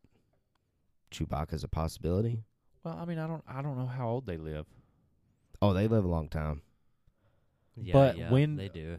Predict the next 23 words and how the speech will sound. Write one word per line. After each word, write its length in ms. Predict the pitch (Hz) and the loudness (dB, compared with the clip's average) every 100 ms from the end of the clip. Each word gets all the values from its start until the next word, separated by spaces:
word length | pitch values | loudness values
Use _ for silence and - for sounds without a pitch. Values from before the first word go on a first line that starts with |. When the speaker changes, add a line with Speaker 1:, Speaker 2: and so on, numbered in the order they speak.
| - | -4
Speaker 2:
Chewbacca, 640 | - 117 117 139 - 113 117 | 0 4 4 2 0 -4 -2
like, 160 | 113 92 | -2 -2
Han 220 | 117 110 | -4 -2
Solo 280 | 120 120 98 | 0 2 2
doesn't, 380 | 90 90 101 - | 2 0 -4 -4
so 320 | 110 98 95 - - - | 2 2 0 -6 -20 -6
I'm 100 | 107 | -4
assuming 420 | 107 123 120 113 | 0 2 2 2
Chewbacca, 840 | 98 107 87 101 110 - 98 95 92 - _ _ _ _ _ _ _ _ _ _ _ _ _ _ _ _ _ _ _ - | 0 -4 0 0 0 0 2 2 0 -6 _ _ _ _ _ _ _ _ _ _ _ _ _ _ _ _ _ _ _ -6
because 300 | 104 120 98 | -2 -2 -2
the 100 | 101 | 0
reason 260 | 110 123 117 | 0 0 0
he's 200 | 117 95 | -2 -2
with 120 | 95 | -4
Han 200 | 101 92 | -4 -4
Solo 200 | 95 92 | -2 -2
is 120 | 87 | -2
'cause 160 | - 80 | -4 -4
he 100 | 87 | -2
owes 120 | 87 | -2
a 60 | 80 | -2
life 340 | 80 87 87 | -4 -4 -6
debt, 260 | - 78 | -6 -6